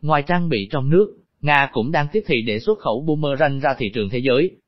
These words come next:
đặc biệt là các quốc gia vốn có truyền thống sử dụng các loại thiết giáp B T R trước đây. Chúc mừng bạn đã xem hết video cùng với kênh Em Anh hai mươi bốn giờ. Để không bỏ lỡ những video tiếp theo, hãy bấm vào nút đăng ký hình tròn ở giữa màn hình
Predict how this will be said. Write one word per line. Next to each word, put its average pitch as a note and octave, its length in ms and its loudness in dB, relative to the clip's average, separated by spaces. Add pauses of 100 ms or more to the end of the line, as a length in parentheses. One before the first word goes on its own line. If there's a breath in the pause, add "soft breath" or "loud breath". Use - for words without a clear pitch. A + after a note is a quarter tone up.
đặc E3+ 180 0
biệt E3+ 200 0
là D3 140 0
các G3+ 220 -4
quốc A#3 200 -2
gia D3+ 260 2
vốn C3+ 300 0
có G3+ 200 0
truyền B2 140 -2
thống C#3+ 180 -2
sử C#3+ 120 -4
dụng A#2 220 -4
các E3+ 160 -8
loại G#2+ 180 4
thiết F#3 160 -2
giáp G3 260 0
B E3+ 60 -2 (160)
T - 40 -4 (160)
R A#2 40 -2 (220)
trước F3 140 0
đây. C3 280 2 (680)
Chúc A#3 180 4
mừng D3+ 220 0
bạn B2+ 200 2
đã B2+ 120 0
xem E3 240 0
hết F#3+ 200 0
video C#3+ 440 0
cùng B2+ 180 -2
với C#3+ 120 -2
kênh D3 180 -2
Em C#3+ 160 -2
Anh C#3+ 200 -2
hai D3 140 -2
mươi C#3+ 100 -2
bốn C#3+ 220 -2
giờ. A#2 240 0 (600)
Để B2 140 0
không D3+ 220 0
bỏ A#2 140 2
lỡ C3+ 200 2
những C3 260 -4
video B2+ 460 -2
tiếp F#3+ 180 0
theo, D3 180 2
hãy A2 160 -2
bấm C#3+ 240 -2
vào C3 200 2
nút F#3 140 -4
đăng D3 180 -2
ký E3+ 160 -2
hình B2+ 180 -2
tròn A2 240 0
ở G#2+ 60 -2
giữa A#2 200 -4
màn B2+ 140 -4
hình G2 280 -4